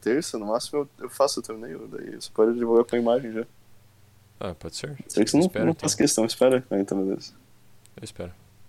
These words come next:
Speaker 1: Perfeito.
Speaker 2: Ah, muito bem, então. É isso.
Speaker 1: Você vai no boliche hoje?
Speaker 2: Eu vou. Hoje eu vou jogar boliche.
Speaker 1: Hey, let's, let's go bowling.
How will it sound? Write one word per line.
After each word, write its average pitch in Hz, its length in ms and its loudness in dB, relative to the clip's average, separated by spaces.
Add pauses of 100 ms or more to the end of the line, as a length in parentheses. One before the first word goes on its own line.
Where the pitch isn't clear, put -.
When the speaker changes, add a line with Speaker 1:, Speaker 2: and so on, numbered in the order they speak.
(180)
Speaker 1:
Perfeito. - 640 -4 (520)
Speaker 2:
Ah, 98 80 -14
muito 80 240 -18
bem, 95 140 -12
então. 87 220 -14 (200)
É 87 80 -4
isso. - 340 -6
Speaker 1:
Você 92 60 2
vai 98 100 6
no 139 80 4
boliche 120 400 6
hoje? 123 260 2 (880)
Speaker 2:
Eu 85 160 -12
vou. 90 300 -6
Hoje 82 200 -8
eu 85 40 -10
vou 87 80 -8
jogar 92 180 -4
boliche. 98 320 -8
Speaker 1:
Hey, 131 220 4
let's, 110 260 2
let's 143 240 2
go 180 200 4
bowling. 139 440 2